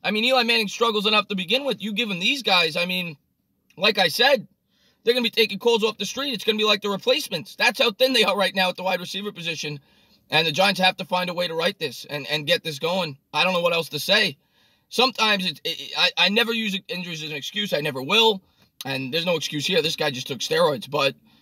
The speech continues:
this is tough right now. This is tough news to take as a Giants fan. I tried to go into the year very optimistic, and, um,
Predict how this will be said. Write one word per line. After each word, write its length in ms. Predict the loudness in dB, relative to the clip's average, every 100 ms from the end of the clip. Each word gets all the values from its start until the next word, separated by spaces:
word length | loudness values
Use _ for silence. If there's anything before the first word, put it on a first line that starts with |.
| _ _ _ _ _ _ _ -20 -6
this 180 | -2 0
is 100 | 2
tough 260 | 4 2 4
right 160 | 0
now. 200 | 0 -6 -8 -16 -12
This 160 | -10
is 80 | -6
tough 240 | -2 -2
news 160 | -2 -10
to 80 | -8
take 240 | -6 -6
as 100 | -6
a 40 | -8
Giants 360 | -4 -4 -4
fan. 360 | -2 0 0 0 -6
I 100 | -2
tried 260 | 0 0
to 40 | 0
go 140 | -4
into 180 | -4 -6
the 60 | -6
year 140 | -4
very 260 | 0 0 0
optimistic, 800 | 0 -4 -4 -4 -4 -6 -6 -4
and, 340 | 0 0 0
um, 440 | 0 2 0 -4